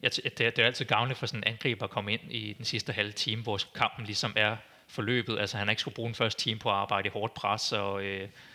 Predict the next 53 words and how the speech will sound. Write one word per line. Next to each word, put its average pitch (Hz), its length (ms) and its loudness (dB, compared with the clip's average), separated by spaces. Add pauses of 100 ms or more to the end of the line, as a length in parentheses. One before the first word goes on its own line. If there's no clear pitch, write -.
(260)
og - 100 0
fare 113 280 6
rundt 107 280 0
og 101 300 2
være 101 160 4
i 98 40 -2
slåsdueller. 104 600 0
Så 120 100 -4
her, 120 120 4
der 123 80 0
kommer, 117 220 0 (100)
kan - 60 2
han 104 100 4
komme 107 200 -2
ind, 135 180 2
hvor, 117 260 4
øh, 104 140 2
der 110 80 2
ligesom 110 240 -2
er 107 40 2
gået 117 260 2
lidt 120 140 0
mere 117 120 4
opløsning 110 540 0
i 104 120 -4
de 107 100 -2
to, - 180 -4 (100)
to - 160 -2
holds - 240 0
kæder, 110 280 -2
og, 107 280 -2 (520)
og - 60 -2
ligesom 120 200 -6
kan - 100 -2
shine 104 460 2
med, 101 260 2
øh, 98 260 -4
trods - 180 -8
alt 107 200 2
en 104 80 -6
okay 104 260 -2
afslutning. 101 560 -6
Altså, - 180 -12
han 101 120 -8
ender 104 160 -2
jo 107 80 0
også 101 120 -2
faktisk 104 260 0
også 107 120 -2
med 110 60 -4
at 101 60 -2
score 110 200 -6
to 113 140 -6